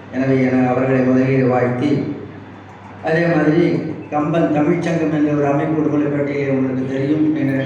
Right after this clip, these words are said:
காலமாக செயல்பட்டு வருகிறது. அங்கேயும் நான் தொடக்க காலத்தில் இருந்து அதனுடைய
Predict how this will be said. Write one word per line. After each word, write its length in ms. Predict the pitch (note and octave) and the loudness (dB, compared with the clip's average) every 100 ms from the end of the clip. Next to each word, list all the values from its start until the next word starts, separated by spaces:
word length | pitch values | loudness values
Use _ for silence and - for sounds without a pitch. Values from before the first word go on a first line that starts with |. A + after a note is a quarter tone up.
| B2+ | -4
காலமாக 480 | C3 C3+ C#3 C3 C3 B2+ A#2+ | -2 0 0 0 0 0 -2
செயல்பட்டு 480 | - B2 B2+ B2+ B2 | -4 -4 -4 -4 -4
வருகிறது. 440 | A#2 A#2+ B2+ B2 C#3+ D3+ D3+ - - - - - | -4 -4 -2 -2 0 -2 -4 -10 -14 -16 -18 -8
அங்கேயும் 480 | D3 E3+ F#3+ F#3+ F#3+ | -2 2 4 4 4
நான் 300 | F3+ D#3+ C3 B2 - - | 2 2 0 -4 -6 -2
தொடக்க 300 | D#3 D#3+ E3 | 0 0 0
காலத்தில் 480 | D#3+ E3 E3+ E3+ D#3 D#3 | 2 2 0 2 2 2
இருந்து 300 | D3+ F3 F#3 | 0 0 0
அதனுடைய 400 | D#3+ D#3 D3 | 2 2 2